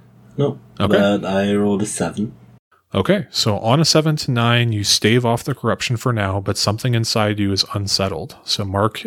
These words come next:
Speaker 2: a condition as, as you feel sort of the, as you feel that starting to tug at you.
Speaker 1: Yeah.
Speaker 2: So how does, yeah, how, how does this leave you feeling after all of this?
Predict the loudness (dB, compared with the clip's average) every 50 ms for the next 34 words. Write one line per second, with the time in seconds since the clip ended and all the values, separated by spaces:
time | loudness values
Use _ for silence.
0 | -6 -6 -4 0 0 0 0 0 0 0 0 -2 -2 -6 -8 -8 -6 -2 0 0
1 | 0 0 0 -2 -4 -4 -4 -4 -4 -6 _ _ -20 -20 -20 -20 -20 -20 _ _
2 | _ _ _ _ _ _ _ _ _ -6 0 0 2 2 2 0 0 -2 -6 -6
3 | -4 0 2 4 4 4 6 6 6 4 4 2 0 -4 -12 -4 -2 -2 0 2
4 | 2 2 2 0 -2 -2 -2 0 2 2 2 2 0 -2 -2 -6 -12 _ _ _
5 | _ _ _ _ _ _ _ _ _ _ _ _ _ _ _ _ _ _ _ _
6 | _ _ _ _ _ _ _ _ -2 0 2 2 0 0 0 2 2 2 2 0
7 | -2 -2 -2 -2 -4 -2 0 0 0 0 -2 -4 -6 -10 -12 -10 -2 -2 -2 -2
8 | -2 -6 -8 -10 -10 -10 -10 -12 -14 -16 -20 -20 -20 -20 -20 -14 -8 -6 -6 -6
9 | -6 -12 -18 -20 -20 -10 -6 -2 -2 0 0 0 0 -2 -2 -4 -6 -4 -4 -2
10 | 0 0 -2 -2 -2 -2 -2 0 0 0 0 0 0 0 0 -4 -6 -6 -4 -2
11 | 0 0 0 -2 -2 -4 -4 -4 -6 -6 -4 -4 -4 -2 -4 -4 -4 -4 -4 -6
12 | -6 -4 -4 -2 -2 -2 -2 -2 -2 -4 -4 -2 -2 -2 -2 -4